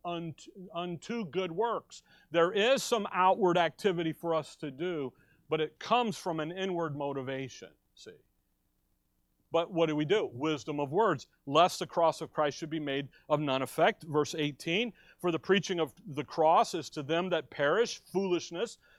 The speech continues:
but unto us which are saved, it is the power of God. For it is written," again, I'll remind you, that's how Paul talks about the Old Testament. Not "it's fulfilled,"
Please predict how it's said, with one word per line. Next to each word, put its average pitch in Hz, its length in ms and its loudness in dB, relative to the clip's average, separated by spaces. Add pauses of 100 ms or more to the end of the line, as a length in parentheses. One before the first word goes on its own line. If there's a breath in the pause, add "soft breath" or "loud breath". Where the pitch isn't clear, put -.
but 170 120 -2
unto 160 300 2
us 175 280 4
which 180 220 -2
are 143 100 0
saved, 185 540 -2
it 165 180 4
is 175 400 4 (240 loud breath)
the 180 100 0
power 160 540 4
of 117 160 -2
God. 139 400 4 (200 loud breath)
For 185 260 6
it 185 160 8
is 156 200 2
written," 202 540 2 (880)
again, 160 320 -2
I'll 147 140 2
remind 151 380 -2
you, 190 60 -6
that's 143 220 -2
how 143 160 2
Paul 135 320 0
talks - 380 -4
about 165 240 -4
the 151 100 -6
Old 143 180 -6
Testament. 170 500 -8 (380)
Not 139 220 -4
"it's 160 180 -6
fulfilled," 165 720 -2